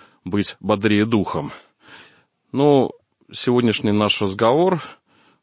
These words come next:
он выходит в рамках цикла "Сто лет русской катастрофы". Уже много было эфиров, но, тем не менее, тема совершенно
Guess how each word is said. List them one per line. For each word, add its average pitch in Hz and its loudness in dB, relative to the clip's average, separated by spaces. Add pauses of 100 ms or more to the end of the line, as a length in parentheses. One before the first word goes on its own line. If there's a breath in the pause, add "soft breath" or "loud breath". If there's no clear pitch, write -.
(120)
он 135 -2 (540 loud breath)
выходит 101 -4 (220 soft breath)
в 92 -4
рамках 95 -2
цикла - -4 (680 soft breath)
"Сто - -4
лет 120 -2 (400)
русской - -8
катастрофы". - -6 (520)
Уже 90 -6
много 85 -2
было 80 -4
эфиров, - -4
но, 107 -2
тем 110 -4
не 107 -2
менее, 98 -2 (380 loud breath)
тема 90 -2
совершенно 82 -6